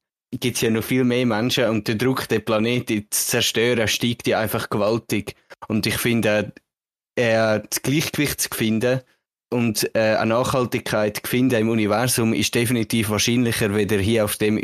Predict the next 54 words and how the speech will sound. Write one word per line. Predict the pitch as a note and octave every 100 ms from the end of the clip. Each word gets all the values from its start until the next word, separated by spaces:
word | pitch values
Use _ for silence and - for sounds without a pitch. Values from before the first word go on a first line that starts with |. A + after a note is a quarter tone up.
| G2
auf | G#2
unserem | A2+ A#2 A2+
Planet, | A#2 A2 G2+ F#2 G#2
weil, | G2+ G2+ - _ _ _ _ _ _ _
weil | A#2 A2+
es | A2
einfach | G#2+ B2 -
viel | B2 B2+
mehr | A2+ A2+ A#2 -
Varianten | - A2+ G#2 A#2+ B2 A#2+ A2
gibt | G#2 G#2 - - _ _ _ _ _ -
im | G#2+
Universum. | G#2+ G#2+ A2 G#2+ G#2+
Und | F#2+ A#2
darum | A2
finde | A#2 G#2
ich's | G2 - _ _ _ -
unhure | D#3+ C3+ C3 A#2+
gut, | B2 B2 -
dass | A2 -
man | G2+
in | G2
das | G#2 G2
investiert. | G#2 F#2 F#2 - A2 F#2 - - _ _ _ _ _ -
Aber | A#2+
natürlich, | A#2+ A#2 - B2 B2 A#2
jeder | F#2 A2 G#2+
hat | G#2
ja | G2
sein | F#2+ G2+
Recht | G#2+ G2 - F#2
aufs | -
Leben. | G#2+ G2 G2 F#2 F#2+
Ich | G#2 -
meine, | G2+
du | G2+
kannst | G#2+ G2
ja | G2+
nicht | G2+ F#2+
einfach, | F#2 F#2+ -
ich | A2+ -
meine, | G2+ G2
wenn | G#2+
ich | G#2
jetzt | G2+ -
einer | G2+ G2
dort | F#2 G2+ G2+
wäre, | F#2+ F#2
würde | F#2+ F#2
ich's | F2+
auch | F#2+
nicht | G2+ G2
fair | - G2
finden. | F#2 G#2 F#2 E2